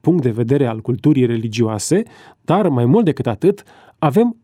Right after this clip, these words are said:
teologia lui Iisus Hristos. Iisus, atunci când a fost pe pământ, ne-a spus că cea dintâi poruncă, conform, repet, teologiei sale, este să iubești pe Domnul Dumnezeul tău cu toată inima ta, cu tot sufletul tău, cu tot cugetul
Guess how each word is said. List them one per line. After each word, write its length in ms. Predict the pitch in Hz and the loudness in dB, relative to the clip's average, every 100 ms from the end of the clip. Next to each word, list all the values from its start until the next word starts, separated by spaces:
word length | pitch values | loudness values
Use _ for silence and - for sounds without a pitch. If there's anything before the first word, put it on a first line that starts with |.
| _ _ | _ _
teologia 800 | 185 185 170 156 120 170 135 95 | 2 4 4 2 2 0 -2 -2
lui 100 | 120 | -4
Iisus 260 | 120 127 - | -2 -2 -4
Hristos. 760 | 120 - - - - - - _ _ _ _ _ _ _ _ _ _ _ _ _ _ - | -4 -4 -8 -14 -14 -18 -20 _ _ _ _ _ _ _ _ _ _ _ _ _ _ -2
Iisus, 560 | 165 - 247 240 - _ _ _ - | -2 2 2 2 -4 _ _ _ -10
atunci 320 | 123 233 233 | -2 0 0
când 160 | 127 | -4
a 20 | 98 | -2
fost 200 | 175 151 | -2 0
pe 100 | 117 | -2
pământ, 380 | 113 127 160 | 0 2 0
ne-a 120 | 127 113 | -2 -4
spus 260 | - 151 | -2 -2
că 120 | - | -2
cea 220 | 120 196 220 | -2 0 2
dintâi 340 | 214 170 175 | 2 2 0
poruncă, 640 | - 151 113 110 101 143 - _ _ - | 2 2 2 -2 -4 -8 -10 _ _ -4
conform, 460 | 131 - 151 131 - | -4 0 -2 -2 -4
repet, 380 | 123 165 160 | -2 -2 -4
teologiei 640 | - 131 113 120 143 190 110 | -2 -2 -2 -2 2 2 0
sale, 520 | - 135 110 160 196 - - - | -2 -2 0 0 -2 -10 -8 -2
este 220 | 160 165 | 0 0
să 120 | 175 | 0
iubești 320 | 160 202 226 | 2 0 0
pe 100 | 190 | 0
Domnul 360 | 143 208 156 120 | 2 2 2 0
Dumnezeul 460 | 120 123 110 139 | 0 0 2 2
tău 200 | 110 160 | 2 0
cu 120 | 156 120 | -2 0
toată 260 | 196 196 | 0 2
inima 300 | 151 127 110 | 2 2 0
ta, 180 | 104 147 | -2 -4
cu 120 | 131 | -4
tot 160 | 123 113 | -6 -4
sufletul 460 | 190 165 123 120 | -4 -2 -2 -4
tău, 300 | 107 160 165 - - _ | -2 2 0 -2 -20 _
cu 100 | - | -4
tot 260 | - 156 156 _ | 0 0 -2 _
cugetul 560 | - 131 120 107 120 | -4 0 0 0 -2